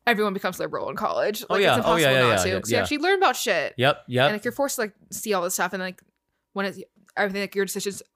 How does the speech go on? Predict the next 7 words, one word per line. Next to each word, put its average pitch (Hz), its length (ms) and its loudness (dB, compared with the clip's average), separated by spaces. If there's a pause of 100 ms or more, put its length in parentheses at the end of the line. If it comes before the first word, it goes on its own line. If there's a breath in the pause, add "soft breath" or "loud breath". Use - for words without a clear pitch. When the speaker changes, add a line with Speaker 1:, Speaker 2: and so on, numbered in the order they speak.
(180)
Speaker 1:
start, 190 540 -2 (320)
like, 196 160 -8
affecting 185 540 -6
you. 180 320 -2
Speaker 2:
Mm-hmm, 127 400 -2
mm-hmm. 113 220 -4
Speaker 1:
Like, 107 160 -6